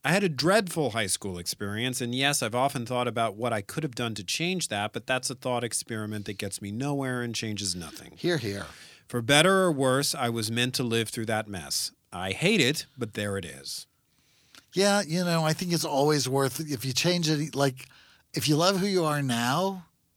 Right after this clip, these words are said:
Speaker 2: everything that you did before this is what got you there. Like,
Speaker 1: Right, yeah.
Speaker 2: would you want to not be who you are now? And I, I don't.
Speaker 1: Yeah. Tommy Ann Elkist Gunther. "Oh, wow," she says, "quite the question. I went to a Catholic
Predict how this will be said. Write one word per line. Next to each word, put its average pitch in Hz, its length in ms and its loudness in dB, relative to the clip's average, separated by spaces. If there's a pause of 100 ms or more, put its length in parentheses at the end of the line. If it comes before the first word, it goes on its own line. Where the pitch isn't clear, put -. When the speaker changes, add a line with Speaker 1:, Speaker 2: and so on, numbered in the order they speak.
(120)
Speaker 2:
everything 156 520 0
that 139 220 -4
you 123 100 -4
did 131 200 0
before 151 360 -2
this 131 260 -2
is 110 100 -4
what 117 160 -6
got 123 280 -6
you 98 100 -10
there. 87 240 -10
Like, 92 180 -6
Speaker 1:
Right, 101 240 -6 (180)
yeah. 76 600 -14
Speaker 2:
would 135 200 -2
you 123 120 0
want 127 320 2
to 131 100 2
not 123 400 2
be 120 200 -4
who 113 100 -4
you 110 240 -4
are 104 180 -8
now? 113 320 -4
And 104 100 -6
I, 113 180 -8 (520)
I 127 120 -4
don't. 170 540 -4 (300)
Speaker 1:
Yeah. 76 160 -10 (800)
Tommy 185 400 2
Ann 180 140 2
Elkist 143 600 0
Gunther. 98 540 -6 (260)
"Oh, 160 160 2
wow," 139 580 4
she 107 180 -4
says, 117 340 0
"quite 170 300 4
the 160 100 0
question. 151 560 2
I 104 80 -6
went 143 220 0
to 147 100 -2
a 127 40 -2
Catholic 180 540 -2